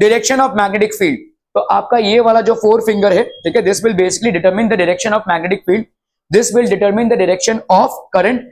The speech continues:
so this will be the force। अगर भाई साहब करंट इस डायरेक्शन में फ्लो हो रहा है, ये आपका मैग्नेटिक फील्ड है, so this will be the force that it will experience, ठीक है? इसको लिख लीजिए भाई साहब, थंब आपका क्या पोर्ट्रे करेगा? Thumb will be the force of the conductor, force experienced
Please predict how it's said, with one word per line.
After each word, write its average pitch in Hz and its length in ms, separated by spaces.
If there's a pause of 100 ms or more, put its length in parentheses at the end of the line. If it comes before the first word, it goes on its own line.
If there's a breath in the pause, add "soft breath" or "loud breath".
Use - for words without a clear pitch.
(260)
so 196 140
this 208 200
will 190 180
be 196 140
the 175 60 (100)
force। 120 260 (340)
अगर 214 300
भाई 202 220
साहब 226 220
करंट 233 340
इस 226 120
डायरेक्शन 208 400
में 226 180
फ्लो 214 220
हो 190 80
रहा 185 120
है, 220 140 (560)
ये 180 80
आपका 214 280
मैग्नेटिक 196 500
फील्ड 202 200
है, 254 60
so 240 180
this 202 160
will 196 160
be 190 100
the 196 60 (100)
force 180 260
that 175 160
it 147 100
will 175 140
experience, 123 500 (380)
ठीक 156 120
है? 214 80 (260)
इसको 196 200
लिख 190 120
लीजिए 165 200
भाई 131 140
साहब, - 180 (600)
थंब 269 220
आपका 233 260 (100)
क्या 240 100 (460)
पोर्ट्रे 214 260
करेगा? 226 300 (120)
Thumb 226 260
will 220 180
be 208 100
the 277 80 (120)
force 240 340 (100)
of 175 140
the 208 140
conductor, 147 400 (460)
force 247 320
experienced 208 460